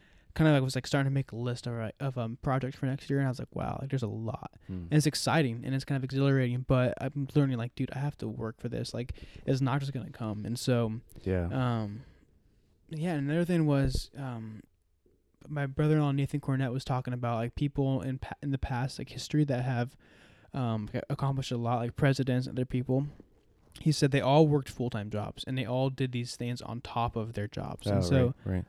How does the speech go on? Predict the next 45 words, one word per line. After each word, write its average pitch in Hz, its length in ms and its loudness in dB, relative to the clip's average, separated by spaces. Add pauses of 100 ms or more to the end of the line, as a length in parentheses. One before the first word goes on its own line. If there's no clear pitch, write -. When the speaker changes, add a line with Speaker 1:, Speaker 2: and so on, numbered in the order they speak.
Speaker 1:
and, 135 220 0
and 135 160 -2
they 156 140 8
did 147 180 4
some 117 260 -4
pretty 139 260 2
monumental, 117 640 -2
you 117 80 -6
know, 104 300 -6 (140)
accomplishments. 131 640 -2
And 135 120 -4
so 117 340 2 (420)
kinda 190 160 6
got 156 120 8
me 147 80 8
thinking, 139 280 2
like, 120 120 -2
"Man, 131 200 0
like, 110 180 -6
if - 80 -6
I 123 80 2
wanna, 127 320 2 (120)
you 143 100 -4
know, 117 140 -4
get 135 160 -2
some 139 120 -2
of 131 40 -2
these 127 140 -2
things 120 240 -4
done, 123 320 -2
like, 110 160 -4
it's - 100 -8
gonna 120 160 -2
be 117 100 0
a 117 40 0
lot 113 140 0
of 107 60 -2
work." 117 260 -2
So 113 300 0 (680)
that's 151 120 -6
kind 147 160 2
of 131 80 -2
one 127 180 -2
thing 120 100 -2
I'm 107 300 -4